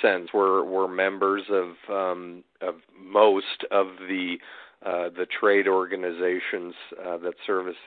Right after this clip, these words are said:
the industry, the, the N C I A, uh, the National Hemp Association, the Industrial Hemp Research Foundation, as well as the Hemp Industries Association. And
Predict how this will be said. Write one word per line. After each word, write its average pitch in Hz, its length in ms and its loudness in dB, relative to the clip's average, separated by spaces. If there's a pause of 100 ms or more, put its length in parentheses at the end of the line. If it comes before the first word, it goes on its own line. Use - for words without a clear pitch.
(220)
the 95 160 -4
industry, 90 640 -4
the, 90 340 -2
the 87 160 -8
N 87 180 -6 (120)
C 85 160 -6
I 87 120 0
A, 90 440 0 (480)
uh, 90 120 -6
the 87 120 -4
National 87 460 -4
Hemp 95 220 -10 (180)
Association, 87 880 -4 (400)
the 95 80 -6
Industrial 87 560 -2
Hemp 87 220 -6
Research 90 540 -6
Foundation, 90 580 -4
as 87 160 -8
well 85 220 0
as 82 160 -8
the - 40 -8
Hemp 87 240 -10
Industries 85 540 -8 (300)
Association. 85 880 -6 (640)
And 87 320 -6